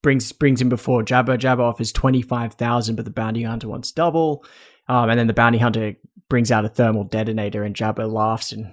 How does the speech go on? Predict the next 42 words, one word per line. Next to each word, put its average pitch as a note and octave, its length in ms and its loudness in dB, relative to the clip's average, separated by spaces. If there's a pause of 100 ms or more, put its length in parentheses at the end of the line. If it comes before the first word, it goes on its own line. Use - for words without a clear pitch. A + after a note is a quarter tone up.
moves A2+ 220 -2
his A2 160 -8
tongue A2+ 220 -6
around, G#2+ 240 -6
and G#2+ 100 -8
he G#2+ 60 -6
says, G#2+ 220 -6
"Oh, B2 80 0
I A#2 140 0
like A2+ 340 -2
you. A2+ 80 0
You're A2 220 0
my A2 160 -2
kind G#2+ 240 -8
of G#2 240 -14
villain G#2+ 420 -2
and G2+ 200 -4
scum," G2+ 560 0
and G2 120 -6
all G2+ 120 -8
that G#2+ 180 -8
kind G2+ 160 -10
of G#2+ 40 -10
stuff. - 380 -12 (440)
Um, G2+ 220 -2
and G#2+ 80 0
he G#2+ 60 0
offers A2 400 -2
thirty-five A2 560 0
thousand, G2+ 440 -6
and G#2 100 -6
the - 40 -10
bounty G#2+ 300 -6
hunter G#2+ 340 -8 (300)
deactivates A2+ 500 -2
the - 80 -18
thermal G#2+ 280 -2
detonator G#2 500 -6
and F#2+ 100 -8
agrees. A2+ 460 -2
And G#2+ 80 -6
then G#2+ 160 -8